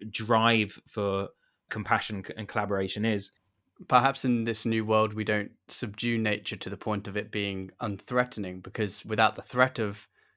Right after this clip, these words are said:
Speaker 2: what nature can do to us as a species, we lose sight and lose track of that collaborative spirit, because we no, no,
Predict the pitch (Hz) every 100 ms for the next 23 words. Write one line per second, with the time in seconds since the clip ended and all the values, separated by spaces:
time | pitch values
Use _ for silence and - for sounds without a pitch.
0 | _ _ 107 107 113 113 - 107 110 104
1 | 107 101 - 101 107 - - - - 110
2 | 101 - 147 143 - 101 120 123 - -
3 | - _ _ 110 120 113 117 123 123 -
4 | 120 120 127 117 113 117 - 127 - 110
5 | 107 - 95 - - 95 95 - 95 -
6 | 98 98 - - 104 98 107 107 113 107
7 | 107 110 117